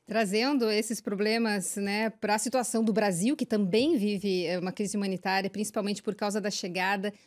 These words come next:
dos migrantes e dos refugiados venezuelanos. Você já teve na fronteira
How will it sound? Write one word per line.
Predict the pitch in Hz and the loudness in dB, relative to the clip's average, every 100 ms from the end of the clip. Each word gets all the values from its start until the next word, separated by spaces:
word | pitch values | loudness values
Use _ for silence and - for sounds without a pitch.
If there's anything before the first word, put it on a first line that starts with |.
| - | -6
dos | 202 214 | 0 2
migrantes | 233 190 220 240 269 269 - 262 - - _ _ | 2 4 4 6 4 2 0 0 -2 -8 _ _
e | 254 277 | 4 4
dos | 247 - | 4 2
refugiados | 262 - 233 214 220 208 196 | 0 2 2 2 2 2 2
venezuelanos. | 190 254 247 240 202 208 214 202 202 190 175 | 4 6 8 6 6 4 4 4 4 2 0
Você | 160 185 233 | -2 -2 0
já | 254 | 0
teve | 254 262 285 | 0 0 0
na | 285 | 0
fronteira | 233 208 190 196 185 180 170 | -2 -4 -4 -2 0 0 -4